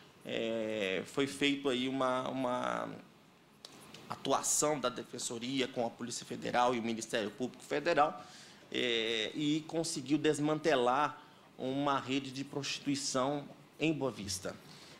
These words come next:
né? O terceiro é, é um, é um projeto da Defensoria, é um projeto, uma parceria com a Infraero e com algumas concessionárias.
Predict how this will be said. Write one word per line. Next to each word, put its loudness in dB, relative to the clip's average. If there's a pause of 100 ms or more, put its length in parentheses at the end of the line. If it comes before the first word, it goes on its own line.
(100)
né? -2 (420)
O -16
terceiro 6 (400)
é, 0
é 4
um, 0 (440)
é 6
um 0
projeto 4
da 6
Defensoria, 0
é 4
um 0
projeto, -2
uma 0
parceria 2
com 4
a 4
Infraero 4
e -6
com -4
algumas 0
concessionárias. 2